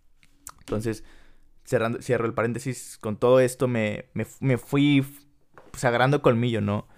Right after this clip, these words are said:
Entonces fui aprendiendo, fui, y fue cuando empezó, ahora sí, voy a, voy a decirlo, mi boom, Y empecé a ver nuevas tecnologías, empecé a, a leer cada día, empecé a ver qué salía, qué era lo nuevo.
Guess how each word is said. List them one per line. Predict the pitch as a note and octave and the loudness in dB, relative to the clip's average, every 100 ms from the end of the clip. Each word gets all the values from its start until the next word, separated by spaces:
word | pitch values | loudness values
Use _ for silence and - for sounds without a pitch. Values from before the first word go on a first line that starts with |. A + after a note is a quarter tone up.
| _ _ _ | _ _ _
Entonces | G#2 A2 | -8 -2
fui | A2 | 0
aprendiendo, | A2+ G#2+ A#2 A#2+ A2+ A2+ A2 - | 0 0 2 0 -2 -4 -4 -6
fui, | - A2 G2+ - | -6 -6 -6 -12
y | F2 A2 G#2 _ | -10 -10 -12 _
fue | - - A#2+ | -20 -4 0
cuando | B2+ B2+ | 2 2
empezó, | B2 A#2+ A#2 B2+ A#2+ | 0 -2 2 4 6
ahora | A#2 A2+ | 6 2
sí, | - B2 A#2+ - _ _ - | -2 -2 -4 -10 _ _ -10
voy | A2+ C3 | -4 -4
a, | C3 - | -4 -8
voy | C3 D3+ | -6 -6
a | |
decirlo, | E3 D3+ | -2 0
mi | C#3+ A2+ | 0 0
boom, | G#2 A#2 D3+ G3+ _ _ _ _ _ _ _ _ - | -2 -2 -2 -4 _ _ _ _ _ _ _ _ -10
Y | A2+ A2+ | -4 0
empecé | G#2+ A2 - A2+ | 0 -2 0 2
a | |
ver | A#2 A#2 | 4 2
nuevas | A#2 A#2+ A#2+ - | 2 2 2 0
tecnologías, | A2+ G#2 G2+ - B2 A#2+ A#2 | -2 0 -2 0 0 2 0
empecé | A2+ G#2+ - A2 | -2 -4 -2 -2
a, | G#2+ | -2
a | G2+ - | -2 -4
leer | A2+ A2 - | -2 -2 -2
cada | A2 G2+ | -2 0
día, | A2+ C3 A#2+ A#2 | -2 -2 0 -2
empecé | A2 - - | -4 -8 -4
a | G#2+ | -2
ver | G#2+ - - - - | -2 -4 -14 -12 -6
qué | C#3 | -4
salía, | B2 A2 B2+ B2 A#2+ A#2+ | -2 -4 -4 -2 -2 -2
qué | A#2 | -2
era | A2 | -2
lo | A2 | -2
nuevo. | A2 B2+ B2+ B2 | -2 -2 -2 -4